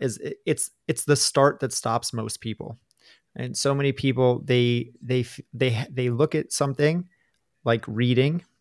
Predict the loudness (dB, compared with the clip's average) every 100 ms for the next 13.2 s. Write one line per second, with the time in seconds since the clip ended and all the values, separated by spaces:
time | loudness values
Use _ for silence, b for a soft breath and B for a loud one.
0 | _ 2 2 4 -2 -4 -4 -2 -2 -2
1 | 0 -2 -2 -2 -2 -4 -8 -8 -8 -8
2 | -8 -2 -2 0 2 2 4 2 2 -2
3 | -6 -4 -4 -2 -2 -4 -6 -14 -20 _
4 | _ -4 0 2 2 2 2 2 0 0
5 | -2 0 -4 -4 -4 -6 -8 B B B
6 | -4 -2 -2 0 0 0 -4 -14 -12 -8
7 | -4 2 4 6 4 -2 -10 -12 -6 -4
8 | -4 -4 -2 -2 0 0 0 -2 -8 b
9 | b b b _ -2 0 0 -2 -4 0
10 | 0 2 -2 0 -2 0 -2 0 0 0
11 | -2 0 0 0 2 2 0 -2 0 0
12 | 2 0 -4 -8 b b b b -6 0
13 | 0